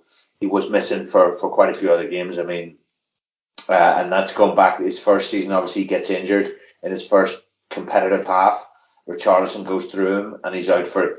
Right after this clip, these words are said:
three, three or four months. Takes him a long time to get back. Um, he's done okay since getting back, but yeah, repetitive niggles. Um, and it looks like another one. No, it doesn't look that serious, but it was enough to force him off at halftime. He also had a stinker before going off. I don't know if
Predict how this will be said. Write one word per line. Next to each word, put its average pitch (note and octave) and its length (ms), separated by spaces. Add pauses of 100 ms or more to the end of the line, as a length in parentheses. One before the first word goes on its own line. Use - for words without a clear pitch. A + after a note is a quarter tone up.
(140)
three, F#2 320
three F#2+ 240
or - 80
four F2+ 260
months. F#2+ 380 (580)
Takes - 220
him G2+ 60
a F#2 60
long F#2 200
time F#2+ 240
to F2+ 40
get F2 160
back. F#2 380 (640)
Um, F#2 580
he's A#2 140
done D3+ 160 (100)
okay C3 240
since C#3 240
getting B2 300
back, C3 240
but G#2 120
yeah, F#2+ 300
repetitive A#2 580
niggles. G#2 580 (140)
Um, F2 720 (420)
and G2+ 100
it G#2 60
looks G2+ 180
like F#2 160
another F#2 300
one. G2+ 360
No, F2 220
it F#2+ 120
doesn't G#2+ 200
look F2 120
that F2+ 180
serious, B2+ 540
but F#2 400
it - 40 (320)
was F2 100
enough G#2 260
to G#2 100
force G2 280
him G2 120
off F#2 180
at F2+ 60
halftime. A2+ 600
He G2 60
also F#2 220
had E2+ 100
a E2+ 60
stinker A#2 480
before A2 360
going G#2+ 160
off. G#2 200
I F#2+ 40
don't F#2 140
know F2+ 120
if - 100